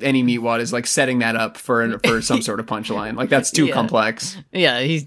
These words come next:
Speaker 2: he's not, he's not rhyming that with justice. I can tell you that.
Speaker 1: No, not a chance.
Speaker 2: Uh, anyway, that's, uh, The Mouse and the Mask. Um, not the best M F Doom project, but a g-, uh, a fun one,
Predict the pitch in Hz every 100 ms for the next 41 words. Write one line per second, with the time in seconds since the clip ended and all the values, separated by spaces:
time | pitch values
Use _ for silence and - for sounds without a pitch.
0 | - 160 139 160 151 147 117 151 143 139
1 | 139 135 131 127 82 - - - - -
2 | - - 120 117 107 127 110 113 110 117
3 | 110 131 - - - - - - - _
4 | _ _ _ _ 123 123 113 113 107 110
5 | - 285 339 262 277 427 - - _ -
6 | 214 220 208 220 226 220 180 180 151 143
7 | - - _ _ _ _ _ 165 160 151
8 | 151 151 147 - _ _ _ _ 180 226
9 | 262 - 180 175 196 165 202 294 - -
10 | - 156 139 123 135 117 120 104 113 123
11 | 139 143 135 - _ _ _ _ _ -
12 | 160 143 147 143 135 - - 139 165 113
13 | 143